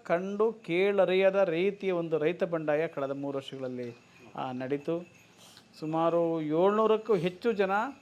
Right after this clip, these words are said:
ಆ, ದೆಹಲಿಯ ಗಡಿಗಳಲ್ಲಿ, ದೆಹಲಿಯ ನಾಲ್ಕು ರಾಜ್ಯಗಳ ಗಡಿಗಳಲ್ಲಿ ರೈತ ಬಂಡಾಯ ನಡೀತು. ಈ ಬ-, ಈ ರೀತಿಯ ರೈತ ಬಂಡಾಯವನ್ನು, ಆ,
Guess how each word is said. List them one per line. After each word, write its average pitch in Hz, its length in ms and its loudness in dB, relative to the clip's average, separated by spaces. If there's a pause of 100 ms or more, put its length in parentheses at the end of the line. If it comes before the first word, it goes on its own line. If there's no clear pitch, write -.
(720)
ಆ, 160 160 -2
ದೆಹಲಿಯ 208 640 4
ಗಡಿಗಳಲ್ಲಿ, 170 640 2 (240)
ದೆಹಲಿಯ 175 560 0
ನಾಲ್ಕು 175 580 0
ರಾಜ್ಯಗಳ 175 500 2
ಗಡಿಗಳಲ್ಲಿ 165 680 -2
ರೈತ 196 360 0
ಬಂಡಾಯ 190 420 4
ನಡೀತು. 151 440 -4 (480)
ಈ 180 80 -2
ಬ-, 160 180 0
ಈ 202 280 0
ರೀತಿಯ 247 340 2
ರೈತ 196 240 4
ಬಂಡಾಯವನ್ನು, 196 920 0 (460)
ಆ, 170 120 -8